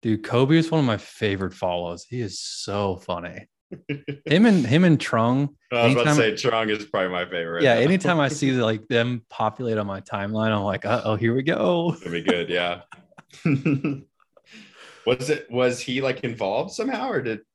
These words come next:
Speaker 2: or did they just mention something he tweeted?
Speaker 1: Kobe, Kobe had found an address, like, a Ethereum address or something, that basically front ran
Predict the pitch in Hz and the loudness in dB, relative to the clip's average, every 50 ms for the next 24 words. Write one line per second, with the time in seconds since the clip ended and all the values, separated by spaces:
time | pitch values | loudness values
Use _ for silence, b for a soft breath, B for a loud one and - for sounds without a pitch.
0 | - 107 107 104 101 98 101 101 92 95 98 101 98 98 101 - - 110 98 92 | -4 -2 -2 0 0 0 0 -2 -2 -4 -6 -4 -4 -4 -4 -6 -6 -6 -6 -6
1 | - 107 98 98 98 92 98 98 92 - 98 98 117 - 95 - - - _ _ | -6 -6 -6 -6 -8 -8 -8 -10 -10 -6 -6 -6 -6 -6 -10 -14 -14 -20 _ _
2 | _ _ _ _ _ _ _ - 147 165 170 160 170 147 123 110 101 - - _ | _ _ _ _ _ _ _ -2 0 0 0 2 2 2 2 2 0 -4 -6 _
3 | _ _ - 123 139 151 156 165 139 117 104 95 92 92 _ _ _ - _ _ | _ _ -4 -2 0 0 2 0 0 0 -2 -6 -8 -12 _ _ _ -20 _ _
4 | - 98 95 98 101 104 107 107 107 107 101 98 - - _ _ _ _ _ - | -6 -4 -2 -2 0 0 0 0 0 -2 -4 -6 -10 -16 _ _ _ _ _ -6
5 | 110 98 92 92 92 95 104 - 120 120 123 127 120 - - - - - - - | -6 -4 -4 -4 -6 -6 -4 0 2 2 2 2 0 -4 -8 -10 -10 -12 -14 -16
6 | - - _ - 110 98 - 98 90 90 87 87 90 90 - - - - 107 101 | -18 -20 _ -6 -6 -4 -2 -2 -4 -2 -4 -4 -6 -6 -8 -10 -8 -4 -2 -2
7 | 101 98 95 95 92 92 92 92 101 95 90 - - 92 - - 98 92 92 - | 0 0 -2 -2 -2 -4 -4 -4 -4 -6 -6 -6 -10 -14 -8 -8 -8 -8 -8 -8
8 | 101 95 92 92 92 - _ _ _ _ _ _ _ _ _ _ _ - 104 107 | -8 -8 -6 -8 -10 -12 _ _ _ _ _ _ _ _ _ _ _ -8 -4 -2
9 | 98 95 92 90 92 87 85 - - 113 104 92 - - 101 90 - - - - | -2 -2 -2 -4 -4 -6 -8 -4 -2 -2 -2 -2 -4 -6 -8 -8 -8 -12 -10 -6
10 | 104 98 95 - 104 98 98 95 92 92 92 92 90 92 92 | -6 -6 -4 -6 -6 -6 -6 -4 -4 -4 -6 -6 -8 -10 -12